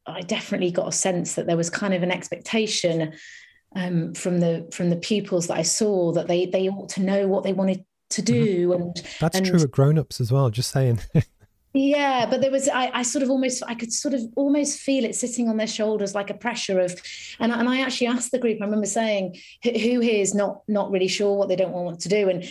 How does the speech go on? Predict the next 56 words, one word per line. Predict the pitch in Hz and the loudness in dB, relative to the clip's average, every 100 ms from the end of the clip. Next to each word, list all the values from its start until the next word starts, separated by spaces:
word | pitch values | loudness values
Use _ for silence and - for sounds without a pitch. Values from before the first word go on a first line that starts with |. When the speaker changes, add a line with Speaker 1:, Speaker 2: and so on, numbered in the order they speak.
| - - | -10 -2
Speaker 1:
and | 208 | 0
there | 202 | 0
was | 208 | -2
n-, | - | 0
nobody | 226 240 240 | 0 0 -2
put | 214 | -4
their | 196 | -2
hand | 226 247 | -2 -2
up. | |
And | 185 | -2
I | |
said, | 180 196 190 | -2 -2 0
"Well, | 196 - - _ | -2 -4 -20 _
I, | 202 - | -10 -4
I | 214 | -2
know | 226 | 0
it's | 254 247 | -2 -2
at | |
least, | 240 - - | -4 -6 -8
at | 214 208 | -4 -4
least | 220 | -4
half | - 226 - 269 | -4 -2 0 -2
of | 196 | 0
you, | 170 160 | 0 0
because | 175 208 196 | -2 -2 -4
when | 190 196 | 0 0
I've | 190 | 0
asked | 202 - - - - | 0 -2 -6 -8 -4
who | 214 | 0
does | 196 254 | 0 2
know, | 254 170 151 165 190 190 - _ - | 2 0 -2 0 0 -2 -14 _ -4
the, | 247 | 0
the | 240 208 | 2 2
other | 202 | 2
half | 233 247 | 0 0
put | 240 208 | 0 0
their | 190 | 0
hand | 180 | 0
up. | 175 170 | -2 0
So | 208 208 - | -2 -2 -8
it's | 220 254 | -4 0
okay. | 254 240 247 240 196 | -2 -2 -2 0 0
And | 180 | -2
if | 185 | -2
you | 214 | -2
don't | |
want | 202 190 | -2 -2
to | |
admit | 202 247 214 | -2 -2 -2
it," | - | -2
and, | 196 | -4
and | 190 208 | -4 -2
I, | 220 240 226 | 0 0 -2
and | 214 | -2
I | 233 247 | -2 -2
actually | 233 208 190 170 | -4 -2 0 -2